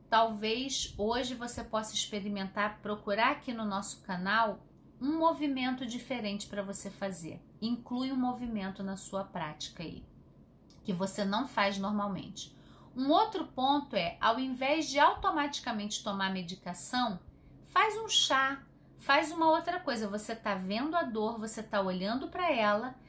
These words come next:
mas você tá quebrando o circuito do mapa da dor no seu cérebro. O seu cérebro vai dizer, "Ué, mas eu tô com dor e ela agora tá tomando um chá", né? Não é dessa maneira, mas é como se as conexões parassem de fazer o looping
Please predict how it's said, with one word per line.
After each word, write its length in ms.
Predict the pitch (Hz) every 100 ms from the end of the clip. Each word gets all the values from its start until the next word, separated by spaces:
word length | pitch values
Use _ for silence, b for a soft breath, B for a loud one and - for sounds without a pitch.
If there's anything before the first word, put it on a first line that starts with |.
| B B
mas 240 | 196 208
você 300 | 214 226 -
tá 160 | 233 254
quebrando 1120 | 254 - 302 220 196 226 285 339 311 190 185 -
o 160 | 262
circuito 1000 | 277 - 294 - - - 285 339 359 320
do 140 | 254 254
mapa 400 | 220 226 247 240
da 160 | 196
dor 200 | 196 185
no 120 | 190 185
seu 200 | - 180
cérebro. 540 | - 175 156 220 175
O 20 |
seu 160 | - 220
cérebro 200 | 247 240
vai 100 | 233
dizer, 140 | 226
"Ué, 340 | 269 339 262 - B B B 240
mas 140 | 247
eu 100 | 269
tô 140 | 269
com 200 | 277 269
dor 240 | 220 240 254
e 40 |
ela 160 | 247 233
agora 240 | 208 220
tá 120 | 220
tomando 460 | 220 208 190 196 185
um 60 | 190
chá", 480 | - 226 240 262 B B -
né? 100 | 190
Não 180 | 202 214
é 140 | 262
dessa 300 | 247 247 220
maneira, 420 | 208 185 208 233
mas 160 | 214 202
é 60 |
como 200 | 208 214
se 140 | 214 233
as 100 | 233
conexões 960 | - 220 208 - - 254 262 214 - B B B
parassem 680 | 233 220 226 240 277 - 226
de 140 | 214
fazer 380 | 220 233 214 226
o 100 | 247
looping 720 | 233 233 311 - 208 180 165